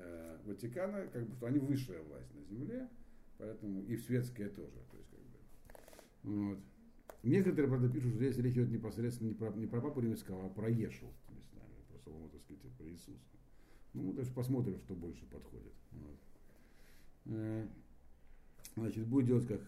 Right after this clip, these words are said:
хотеть. «Вытравим будет Гадель». Он поднимется и будет расти над всеми богами. «Валь эль элим». Значит, имеется в виду над, э, всеми богами, которые были у них там до этого.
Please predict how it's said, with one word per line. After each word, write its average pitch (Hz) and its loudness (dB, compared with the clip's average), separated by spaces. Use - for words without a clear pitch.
хотеть. 170 2
«Вытравим 123 10
будет 139 10
Гадель». 98 6
Он 95 4
поднимется 113 10
и 107 6
будет 101 6
расти 151 2
над 107 -2
всеми 139 8
богами. 107 4
«Валь 113 4
эль 156 8
элим». 135 8
Значит, 101 -2
имеется 143 6
в 135 4
виду 139 6
над, 131 4
э, 117 6
всеми 147 4
богами, 127 6
которые 135 4
были 139 8
у 143 10
них 151 8
там 92 0
до 113 4
этого. 69 2